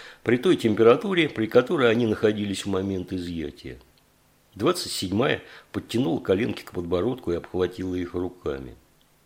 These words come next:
Ночь только наступила, до рассвета еще так много времени, что на самом медленном и тяжеловесном кибертранспортере можно было бы двадцать раз слетать в город и обратно.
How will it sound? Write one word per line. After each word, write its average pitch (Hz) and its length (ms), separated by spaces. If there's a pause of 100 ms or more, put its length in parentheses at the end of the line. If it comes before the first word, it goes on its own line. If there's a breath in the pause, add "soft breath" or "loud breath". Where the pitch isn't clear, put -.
(100)
Ночь 151 320 (340 loud breath)
только 131 300
наступила, 101 640 (160)
до 98 80
рассвета 110 460
еще 104 180
так 120 220
много 104 280
времени, 98 540 (260 loud breath)
что - 220
на 156 120
самом 151 420 (100)
медленном 120 480
и - 20
тяжеловесном 113 800
кибертранспортере 107 1300 (260 loud breath)
можно 135 340
было 131 280
бы 117 160
двадцать 107 580
раз 101 200
слетать 92 420
в 87 80
город 107 340
и 98 60
обратно. 87 580